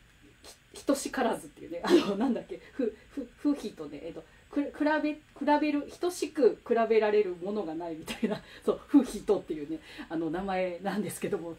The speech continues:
なんで名前なんだっていう感じなんですけど、その不比とさんの、えーっと、が、えーっと、この、べ-、なんていうのかな、奥様がいらっしゃって、で、その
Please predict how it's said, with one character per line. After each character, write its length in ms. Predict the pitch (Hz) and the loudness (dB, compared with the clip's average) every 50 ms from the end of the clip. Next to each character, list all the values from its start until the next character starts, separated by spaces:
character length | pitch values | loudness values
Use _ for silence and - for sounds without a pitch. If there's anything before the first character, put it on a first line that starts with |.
| - - | -10 -2
な 140 | - 220 277 | 2 6 6
ん 60 | 294 | 6
で 120 | 320 294 | 6 4
名 100 | 214 196 185 | 2 0 -2
前 180 | 185 190 190 | -2 -2 -2
な 140 | 190 190 185 | -2 -4 -4
ん 40 | 175 | -4
だ 80 | 165 156 | -4 -8
っ 40 | |
て 140 | 151 - - | -10 -8 -8
い 80 | 156 156 | -8 -8
う 60 | 160 - - - - - - | -8 -12 -14 -16 -16 -14 -10
感 200 | - 202 190 180 | -8 -8 -6 -4
じ 60 | 180 | -4
な 100 | 185 180 | -4 -6
ん 80 | 175 | -6
で 80 | 160 160 | -8 -10
す 60 | - | -10
け 80 | - - | -4 0
ど、 240 | - 359 220 - - - - - - | 2 2 2 0 -2 -16 -20 -12 -6
そ 80 | 247 | -6
の 80 | 226 - - - | -6 -6 -2 2
不 100 | - 403 | 4 4
比 160 | 466 - - | 4 4 2
と 120 | - 202 180 | -6 -8 -8
さ 180 | - 175 156 | -8 -10 -10
ん 180 | 147 151 147 - - _ - | -10 -12 -14 -18 -18 _ 4
の、 280 | - 285 - 370 - - _ - _ _ _ _ _ - _ _ - - - - - - - - - - | 4 4 4 4 0 -2 _ -20 _ _ _ _ _ -20 _ _ -20 -20 -20 -20 -20 -20 -20 -20 -16 -10
え 240 | - 185 175 160 165 | -8 -6 -4 -4 -4
ー 40 | 160 | -6
っ 20 | - - _ | -8 -12 _
と、 240 | - 180 165 165 - - _ - _ - - - - - - - - - - - - - - - | -4 -2 -2 -2 -4 -6 _ -20 _ -20 -20 -20 -20 -20 -20 -20 -20 -20 -20 -20 -20 -20 -18 -10
が、 320 | 202 208 262 269 202 - - - - - - | -2 0 2 2 2 0 -2 -8 -16 -8 -6
え 60 | 185 | -4
ー 400 | 185 180 180 180 175 175 175 175 | -4 -2 -2 -2 -2 -2 -4 -6
っ 20 | - - | -8 -10
と、 360 | 185 180 170 170 170 170 165 156 | -8 -6 -4 -4 -4 -4 -4 -6
こ 100 | - 180 | -8 -8
の、 320 | 170 170 165 170 165 160 165 - _ _ _ _ _ _ - - - - | -8 -6 -6 -6 -8 -8 -10 -14 _ _ _ _ _ _ -20 -16 -8 -4
べ-、 180 | - 302 294 - - _ - | -4 -4 -4 -6 -14 _ 0
な 100 | 220 294 | 2 2
ん 60 | 285 | 2
て 60 | - 185 | 2 0
い 40 | |
う 40 | 165 | -4
の 40 | 151 | -4
か 80 | - - | -8 -10
な、 160 | - - - - _ _ _ | -14 -14 -16 -20 _ _ _
奥 220 | - - - - 466 | 0 2 2 2 0
様 260 | 359 359 262 214 175 | 2 4 2 2 2
が 100 | 170 156 | -2 -4
い 80 | - | -2
ら 140 | 190 233 233 | -2 -2 -2
っ 40 | 233 | -2
し 160 | - - 254 | -4 -4 -4
ゃ 40 | 233 | -4
っ 80 | 214 - | -4 -6
て、 340 | - - 254 247 226 202 - - - - | -2 4 4 4 4 4 0 -8 -8 -4
で、 220 | 277 277 277 - - | -4 -4 -6 -8 -14
そ 140 | - - 339 | -4 2 6
の 200 | 330 339 330 330 | 6 6 6 4